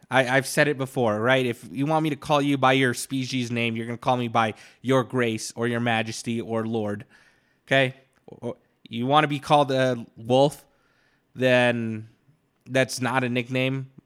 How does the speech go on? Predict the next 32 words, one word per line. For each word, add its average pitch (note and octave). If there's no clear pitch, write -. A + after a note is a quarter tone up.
You B2
wanna B2+
be, B2
you B2
actually B2+
believe B2
you're B2
a A#2
wolf A#2+
and A2+
you're A2
hurling B2+
at A2
fucking A#2+
Pepsi B2+
cans C3+
at B2
the A#2+
grocery B2
store C#3
and A#2+
going, B2+
"Oh!" A4+
and C#3+
seeing, B2+
you C3+
know, A2+
dumbass C#3
shit -
like B2+
that. C3+
Yeah. C3